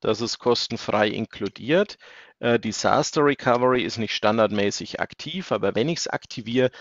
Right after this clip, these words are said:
dann brauche ich dort ja Speicherplatz zum Sichern meiner Maschinen und dafür entstehen dann zusätzliche Kosten. Ist aber unsere Entscheidung, ob wir das darüber machen oder über eine Drittanbieterlösung an der Stelle.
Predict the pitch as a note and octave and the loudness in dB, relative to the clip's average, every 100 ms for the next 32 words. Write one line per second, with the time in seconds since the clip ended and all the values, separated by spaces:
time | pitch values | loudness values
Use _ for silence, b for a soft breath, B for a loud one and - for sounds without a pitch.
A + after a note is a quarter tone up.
0 | B B G2+ F#2 G#2 A#2 - A2+ - F#2+ | B B -10 4 4 4 0 -4 -2 -4
1 | - - - C3+ D3+ D#3+ C3 - A#2+ C#3+ | -4 -4 -2 -2 0 0 0 0 0 0
2 | - - - C#3 B2+ - B2 C3 A#2+ A2+ | -2 -8 -8 -6 -4 -4 -2 0 2 2
3 | A2 A2 G#2+ - - A2+ A2+ A2 A2 B | 2 0 0 -4 -6 -6 -4 -2 -4 B
4 | B B B - G#2 G#2 - - - F#2+ | B B B -4 -2 -2 -6 -14 -2 0
5 | F#2+ G#2 - A2+ G2+ G2+ G#2+ G2+ - G2+ | 2 2 0 0 2 0 -2 -6 -6 -4
6 | G2 G2 G2 - G#2+ G2+ G2+ - G#2+ - | -2 -2 -4 -8 -8 -6 -6 -6 -10 0
7 | A#2+ B2+ - A#2+ A2+ A2+ - C#3+ F3 D#3+ | 2 2 0 2 6 6 6 4 2 6
8 | C#3+ A2+ - G#2 A2 A#2+ B2+ A#2+ B B | 6 4 2 0 0 2 2 0 B B
9 | B A2 - G#2 G2+ - G#2 G#2 G#2 A2 | B -2 0 0 0 0 2 2 2 2
10 | G#2 G2 G2 - G2+ b b b - F#2 | 2 4 0 -2 -8 b b b -10 -6
11 | G2 - F#2+ G2 - G2+ G#2+ A2 - _ | -4 -4 -4 -4 -2 -2 0 -2 -4 _
12 | - A2 A#2+ B2 - A2 A2+ G#2 G2+ A2 | -4 4 4 4 2 2 2 -4 -6 -2
13 | G2 G2 F#2+ - F#2+ - G2 G1+ - - | 0 0 -2 -4 -6 -8 -8 -8 -8 -10
14 | - - | -12 -14